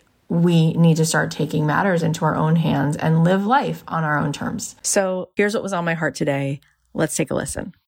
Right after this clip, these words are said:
What's most important right now is to be visible, connect through engagement, and make the offer.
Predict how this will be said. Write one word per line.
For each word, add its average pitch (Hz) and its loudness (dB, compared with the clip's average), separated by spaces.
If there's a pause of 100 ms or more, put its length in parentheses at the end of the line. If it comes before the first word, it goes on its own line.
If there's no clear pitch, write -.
(160)
What's 170 0
most 175 2
important 190 2
right 160 2
now 151 0 (540)
is 165 2
to 151 2 (280)
be 160 2
visible, 208 2 (1080)
connect 165 -2
through 175 -2
engagement, 170 0 (1000)
and 170 2
make 165 2
the 160 2
offer. - -6